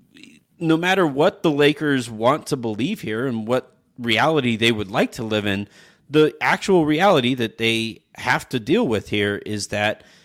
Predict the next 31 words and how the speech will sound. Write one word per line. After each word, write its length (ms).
it 160
is 200
gonna 200
cost 420
one 240
first 300
rounder 240
to 60
move 260
Russ. 300
It's 120
gonna 180
cost 320
another 320
one 160
to 60
get 200
something 320
back 320
that 160
gives 240
you 280
a 120
puncher's 420
chance 300
at 60
winning 200
a 40
championship 640
next 320
year. 180